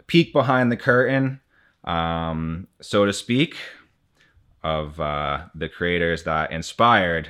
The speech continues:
me and Michael to become the podcasters, the creators, the artists, uh,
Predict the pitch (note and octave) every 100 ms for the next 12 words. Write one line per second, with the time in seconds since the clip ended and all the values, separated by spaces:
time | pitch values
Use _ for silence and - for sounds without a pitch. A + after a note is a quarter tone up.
0 | D2+ E2 D#2+ D#2 D2+ D2 D2 E2 - B1+
1 | - _ _ - F2 - G2+ F#2 F2+ -
2 | _ D2+ E2 D#2+ D2+ D2+ - - A2+ G#2+
3 | A#2+ G#2 F#2+ - F#2 F#2 E2+ E2 - F2+
4 | F2+ F2+ E2+ - - - - G2+ - B2
5 | C3+ C3+ B2+ - - - _ - E2